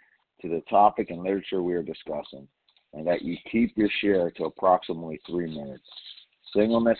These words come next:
of purpose reminds us to identify as compulsive overeaters only. <clears throat> Our abstinence requirement for moderators is one year,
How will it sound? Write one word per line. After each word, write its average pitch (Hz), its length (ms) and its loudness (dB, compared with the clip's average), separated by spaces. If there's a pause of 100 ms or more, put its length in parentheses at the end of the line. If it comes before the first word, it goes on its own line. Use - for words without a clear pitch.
of 92 160 -4
purpose 95 420 2 (720)
reminds 92 420 -2
us 92 140 2 (380)
to 85 100 -4
identify 92 520 -2
as 82 100 -4
compulsive 87 420 -4
overeaters 78 580 -4 (200)
only. 76 400 -12 (200)
<clears throat> - 1400 -18
Our 95 180 4
abstinence 110 400 4
requirement 95 600 4
for 87 100 -2
moderators 85 580 -2
is 76 140 -10
one 85 220 -6
year, 71 200 -12